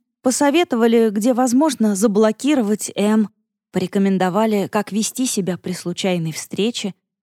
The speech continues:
сказали, что если она побеспокоит Лолу еще раз, то разговор будет уже совсем другого уровня.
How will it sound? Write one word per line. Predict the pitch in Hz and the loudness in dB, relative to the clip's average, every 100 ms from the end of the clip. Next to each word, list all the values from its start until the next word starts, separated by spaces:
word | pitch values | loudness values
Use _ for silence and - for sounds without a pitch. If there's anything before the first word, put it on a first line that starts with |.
| _ | _
сказали, | - 254 240 294 262 233 | -2 0 2 2 2 0
что | - 240 | -2 -2
если | 220 254 - 233 | -2 -4 -2 -2
она | 220 220 | -2 -2
побеспокоит | 208 196 202 214 214 233 220 - | -2 -4 -2 -4 0 2 2 0
Лолу | 214 202 214 | -2 0 -2
еще | 220 - 349 330 | -4 -2 0 0
раз, | 175 - - _ _ | -2 -6 -14 _ _
то | - 196 | 0 2
разговор | 196 180 190 180 269 240 | 2 2 2 2 -2 -2
будет | 180 165 - | -2 -4 -4
уже | 165 160 165 | -4 -4 -4
совсем | - 180 - 330 226 | -4 -4 -4 -2 0
другого | 190 170 185 170 - | 0 0 0 0 -4
уровня. | 160 147 156 139 | -4 -6 -8 -14